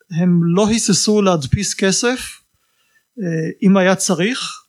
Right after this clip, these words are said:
כדי, אה, לכסות על חורים בתקציב. יש, אה,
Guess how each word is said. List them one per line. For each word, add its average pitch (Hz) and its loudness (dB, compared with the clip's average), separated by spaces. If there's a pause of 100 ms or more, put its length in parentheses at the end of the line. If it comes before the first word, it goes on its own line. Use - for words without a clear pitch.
(960)
כדי, 170 -2
אה, 180 -2
לכסות 180 -2
על 196 2
חורים 196 4
בתקציב. 196 0 (1500)
יש, 160 0
אה, 185 2